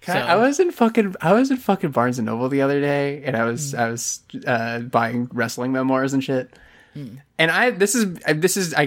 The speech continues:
Speaker 1: think, just my brain coming from a young conservative town, but,
Speaker 2: Mm.
Speaker 1: like, I walk past the science section, and there's that old Bill Nye book that's just called, like, Undeniable, and it's about, like,
Speaker 2: Mm.
Speaker 1: evolution and shit.
Speaker 2: That's
Speaker 1: And
Speaker 2: a
Speaker 1: I
Speaker 2: good
Speaker 1: still
Speaker 2: title.
Speaker 1: see that, and I'm
Speaker 2: That's
Speaker 1: like,
Speaker 2: a good title.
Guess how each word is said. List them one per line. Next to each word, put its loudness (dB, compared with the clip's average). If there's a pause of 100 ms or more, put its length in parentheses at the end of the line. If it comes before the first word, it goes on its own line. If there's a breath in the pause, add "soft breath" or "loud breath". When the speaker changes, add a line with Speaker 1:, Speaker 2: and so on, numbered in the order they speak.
Speaker 1:
think, 0
just -4
my 4
brain 2
coming 0
from 0
a 2
young -2
conservative -2
town, -2 (340 loud breath)
but, 2
Speaker 2:
Mm. 0
Speaker 1:
like, 0 (260)
I 4
walk 2
past 0
the 0
science 0
section, 0
and 2
there's 2
that 2
old 0
Bill 2
Nye 2
book 0
that's -4
just -6
called, -2
like, 0
Undeniable, 2
and 0
it's -4
about, 2
like, 0
Speaker 2:
Mm. 0
Speaker 1:
evolution -2
and -2
shit. 2
Speaker 2:
That's 4
Speaker 1:
And 2
Speaker 2:
a 2
Speaker 1:
I 2
Speaker 2:
good 2
Speaker 1:
still 0
Speaker 2:
title. 0
Speaker 1:
see 2
that, 2
and 0
I'm 2
Speaker 2:
That's 2
Speaker 1:
like, 2
Speaker 2:
a -2
good -14
title. -4